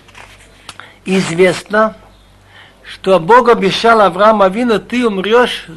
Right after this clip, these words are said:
доброй сединой». Так, когда Аврааму Авину было сто семьдесят пять лет, в этот день Ишмаил испортился.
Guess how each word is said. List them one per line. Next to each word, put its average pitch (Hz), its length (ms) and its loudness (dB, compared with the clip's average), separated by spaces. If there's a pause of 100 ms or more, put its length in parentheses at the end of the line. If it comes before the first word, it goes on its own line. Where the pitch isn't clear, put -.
(100)
доброй 214 380 0
сединой». 170 640 -8 (1600)
Так, 180 300 -2 (600)
когда 190 460 2
Аврааму 226 380 2
Авину 220 340 -2
было 208 280 -4
сто 214 260 -4
семьдесят 185 520 -10
пять 180 300 -4
лет, 240 320 -2 (560)
в 180 160 -6
этот 247 300 2
день 247 280 -4
Ишмаил 214 440 -2
испортился. - 720 -10